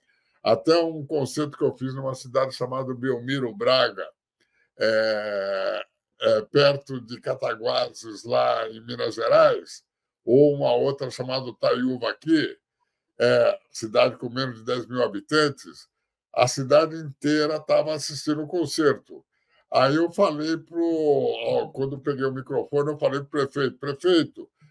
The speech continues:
"Tô muito preocupado." Para de se preocupar com a cultura.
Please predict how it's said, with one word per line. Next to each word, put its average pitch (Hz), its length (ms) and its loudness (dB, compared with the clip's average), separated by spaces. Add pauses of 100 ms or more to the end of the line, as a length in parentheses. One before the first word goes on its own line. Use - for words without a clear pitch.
(160)
"Tô 165 140 4
muito 185 360 -2
preocupado." 151 840 2
Para 202 320 2
de - 100 -14
se 170 200 -2
preocupar 165 600 -4
com 170 160 -4
a 156 60 -4
cultura. 170 760 0